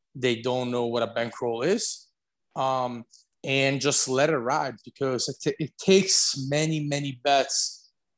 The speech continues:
thousands of bets, to get the luck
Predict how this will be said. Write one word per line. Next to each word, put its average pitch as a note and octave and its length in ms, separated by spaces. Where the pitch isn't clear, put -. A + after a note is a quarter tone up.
thousands B2+ 760
of G#2 160
bets, - 560
to C3+ 140
get C3+ 440
the C3 140
luck C3+ 440